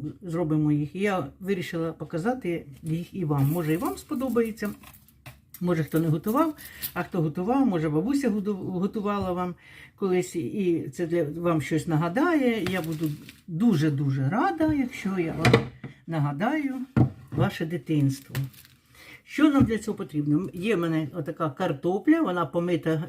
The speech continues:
е, таким йоржиком желізним, вона чиста,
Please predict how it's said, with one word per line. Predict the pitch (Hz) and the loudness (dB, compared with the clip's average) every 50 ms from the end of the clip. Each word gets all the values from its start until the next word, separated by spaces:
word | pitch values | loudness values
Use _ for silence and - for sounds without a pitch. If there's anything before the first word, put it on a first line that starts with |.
| - 170 | -4 -4
е, | 160 151 | -4 -4
таким | - 165 135 - 165 156 151 147 139 - _ - - - - _ | -4 -6 -4 0 2 2 2 2 -2 -6 _ -20 -20 -20 -18 _
йоржиком | - 160 160 180 180 180 185 196 240 262 - 294 285 277 | 0 2 4 4 4 2 0 -2 -4 -4 -2 -2 0 0
желізним, | 277 285 277 277 285 285 285 277 262 294 277 294 294 - - _ _ - - - - | 2 2 2 2 2 0 0 2 2 4 4 2 0 -2 -6 _ _ -20 -20 -8 -4
вона | 170 170 170 156 131 | -2 0 0 0 0
чиста, | - - 220 247 262 269 - - 320 311 | -2 -2 -2 -2 -2 -2 0 2 2 2